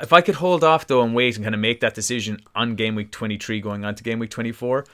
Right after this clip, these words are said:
where I could see who's in the better form. 'Cause imagine you got in Salah now, and then Salah was just in bad form. Or imagine you said, "No, I'll stick with Mane, and I'll make him captain in that game week,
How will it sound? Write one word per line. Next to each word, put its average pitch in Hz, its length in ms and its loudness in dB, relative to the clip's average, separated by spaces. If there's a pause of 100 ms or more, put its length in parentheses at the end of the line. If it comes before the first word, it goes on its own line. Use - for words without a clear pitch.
(140)
where 104 140 0
I - 20 0
could 107 140 -4
see 113 160 -2
who's 107 240 -4
in 110 60 -4
the 101 60 -4
better 104 220 0
form. 123 320 -6
'Cause 127 160 -10
imagine 190 320 -2
you 190 80 -4
got 175 160 2
in 151 140 -4
Salah 123 340 0
now, 107 180 -2
and 92 120 -8
then 98 180 -8
Salah 101 260 -4
was 95 120 -8
just - 120 -8
in 92 60 -14
bad 92 240 -6
form. 95 300 -16
Or 107 80 -6
imagine 156 260 2
you 147 100 0
said, 127 200 0
"No, 127 120 0
I'll 117 80 4
stick - 240 -4
with - 120 2
Mane, 139 180 2
and 107 220 0
I'll 104 100 -2
make 117 220 0
him 110 120 -8
captain 110 380 -10
in 90 100 -12
that 87 160 -12
game 90 180 -12
week, 90 180 -14